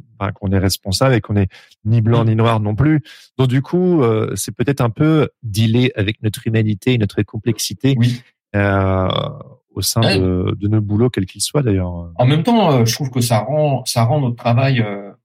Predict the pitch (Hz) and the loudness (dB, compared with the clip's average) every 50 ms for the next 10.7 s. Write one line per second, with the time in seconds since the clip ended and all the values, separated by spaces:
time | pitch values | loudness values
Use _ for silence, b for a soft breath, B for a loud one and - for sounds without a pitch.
0 | _ _ _ _ _ 160 139 160 151 123 117 117 113 113 120 160 - 202 190 147 | _ _ _ _ _ -6 -2 0 0 0 0 0 0 0 0 0 -2 -4 -4 -2
1 | 117 113 - - 117 110 104 98 98 - _ _ _ _ _ _ _ _ _ - | -2 -2 -2 -2 -2 -2 -2 -2 -6 -10 _ _ _ _ _ _ _ _ _ -4
2 | 120 117 127 120 117 147 165 190 151 - - 120 120 117 143 131 123 - - 135 | -2 0 0 0 2 2 0 0 -2 -2 -2 -2 -2 0 -2 -2 -2 -2 -2 -4
3 | 131 123 151 156 156 139 131 120 117 110 104 104 98 - - - - _ - 110 | -2 -2 0 0 0 2 2 2 2 0 0 -2 -6 -8 -10 -14 -12 _ -4 -2
4 | 104 104 104 101 104 104 104 - 151 190 208 202 - _ _ _ _ _ _ _ | -2 -2 -2 -2 -2 -2 -2 0 -2 -2 -2 -4 -8 _ _ _ _ _ _ _
5 | _ _ 123 117 120 113 110 113 117 131 160 135 120 117 117 113 113 - - 196 | _ _ -6 -2 0 0 0 2 2 0 2 0 0 0 0 0 -2 -2 -2 0
6 | 202 196 139 - - 120 117 117 170 180 180 - - 131 131 117 113 120 117 117 | 0 0 -2 0 0 0 0 0 0 -2 -4 -4 -4 -2 -2 0 0 -2 -2 -2
7 | 120 117 107 101 - - 175 185 190 - - 127 120 113 117 156 156 - 131 123 | -2 -2 -2 -2 -4 -6 -4 -6 -4 -4 -2 -2 0 0 0 -2 -2 -2 -4 -8
8 | 120 - 117 113 127 135 127 117 113 110 107 101 98 98 - _ _ _ _ _ | -8 -6 -6 -2 -2 0 0 0 0 0 -2 -4 -8 -8 -12 _ _ _ _ _
9 | _ _ _ _ _ _ 113 117 117 120 117 117 117 117 143 160 180 185 185 185 | _ _ _ _ _ _ -2 0 0 0 0 0 0 0 0 2 2 0 0 0
10 | 185 175 147 117 117 120 120 117 - 131 123 117 - | -2 0 0 2 2 0 0 -2 -2 -2 -2 -2 -4